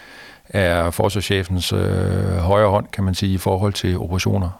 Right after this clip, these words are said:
og den, der i virkeligheden har ansvaret for, at, øh, forsvarets operationer, både herhjemme, alt lige fra redningshelikopter og sneberedskab,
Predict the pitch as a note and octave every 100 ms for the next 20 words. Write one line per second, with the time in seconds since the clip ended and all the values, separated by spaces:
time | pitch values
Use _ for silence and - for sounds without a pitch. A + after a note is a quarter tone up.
0 | - F2+ G2 F#2 F#2+ F#2+ G2 F#2+ F#2+ F#2+
1 | G2 - G2+ F#2+ A2 G2+ G2 F#2 G2+ G2
2 | F#2+ F#2 - F#2+ - G2 F2+ F#2+ F2+ G#2+
3 | G2+ F2+ F#2 - G2 F#2+ F2+ F2+ G2+ G#2
4 | - _ _ - F#2 E2+ F2+ E2+ F2+ G2+
5 | G2 F#2 F#2 F2 - G2 F#2+ F#2 G2 G2
6 | G2 F#2+ - G#2